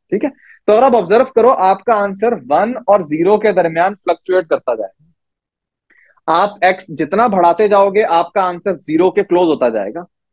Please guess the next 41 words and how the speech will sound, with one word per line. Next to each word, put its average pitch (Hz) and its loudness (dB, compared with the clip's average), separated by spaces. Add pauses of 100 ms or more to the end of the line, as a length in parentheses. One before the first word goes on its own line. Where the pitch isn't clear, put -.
(100)
अगर 165 0
एक्स 185 0
मैं 196 -2
यहाँ 180 2
पे 190 -4
five 170 0
put 196 -6
करूंगा, 170 0
फ़ाइव 160 0
का 175 -4
square 175 -4
ट्वेंटी 156 -6
फ़ाइव, 190 0 (160)
ट्वेंटी 165 -4
फ़ाइव 160 2
प्लस - -6
वन 175 -10
ट्वेंटी 131 -6
सिक्स। - -20 (840)
ठीक 190 0
है, 233 2 (320)
वन 160 0
upon 214 2
twenty 202 2
six 196 0
ज़ीरो 165 2
के 180 0
करीब 143 -2
आ 113 0
रहा 104 -6
होगा, 110 -12 (340)
तो 202 2
आपका 214 2
answer 220 0
one 202 0
और 226 0
ज़ीरो 196 0
के 214 -2
दरमियान 160 -4
ही 156 -8
रहेगा, 107 -8